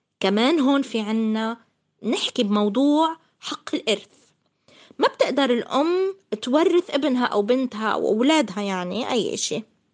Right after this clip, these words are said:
فخلص يعني بطير جنى العمر والملك إذا كان الضنا فلسطيني. عن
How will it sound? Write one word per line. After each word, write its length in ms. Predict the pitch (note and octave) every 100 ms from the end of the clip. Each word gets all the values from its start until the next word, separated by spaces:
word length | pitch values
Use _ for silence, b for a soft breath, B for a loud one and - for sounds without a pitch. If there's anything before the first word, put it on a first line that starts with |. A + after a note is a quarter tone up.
| _ _ _ _
فخلص 760 | - F3 - C4 F3 - - - _ b b b
يعني 280 | G3+ G3+ G3+
بطير 520 | G3+ G#3 D#4 D4+ G#3
جنى 300 | G3 A3+ A#3+
العمر 640 | F#3+ F#3 C4 F4 G4+ G#4 - _ _ -
والملك 640 | G3 G3+ A#3 E4 G#4 G#4+ - b b b
إذا 180 | B3 A3+
كان 360 | A3+ C4+ C4+
الضنا 540 | A#3 F#3 G3 G#4 C5+ E5+ - _ _ -
فلسطيني. 760 | - F#4+ F4+ - A3 G3 F#3+ G#3+ _ _ _ _ _ _ _ _ - B B B B
عن 100 | B